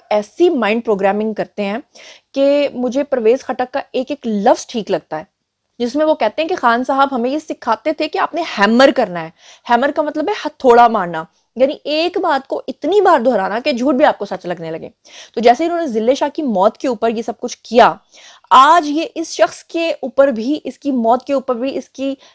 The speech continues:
लाश के ऊपर भी सियासत कर रहे हैं। और मज़े की बात ये है कि जो अभी तक मेरी हुदहुद पैगाम लेकर आई है, वो ये लाई है कि ये लोग सब कुछ खुद करवाते हैं, खुद करवाते हैं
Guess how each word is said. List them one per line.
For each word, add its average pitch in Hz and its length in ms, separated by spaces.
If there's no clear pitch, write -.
लाश 247 320
के 302 120
ऊपर 247 160
भी 208 100
सियासत 180 400
कर 170 140
रहे 170 80
हैं। 202 100
और 214 200
मज़े 214 260
की 302 100
बात 269 260
ये 254 160
है 269 200
कि 262 80
जो 240 100
अभी 226 220
तक 277 180
मेरी 220 240
हुदहुद 269 380
पैगाम 226 380
लेकर 220 220
आई 214 120
है, 247 60
वो 254 140
ये 214 200
लाई 240 220
है 262 80
कि 285 120
ये 285 120
लोग 294 180
सब - 220
कुछ 320 160
खुद 330 220
करवाते 240 420
हैं, 160 120
खुद 277 180
करवाते 233 400
हैं 415 160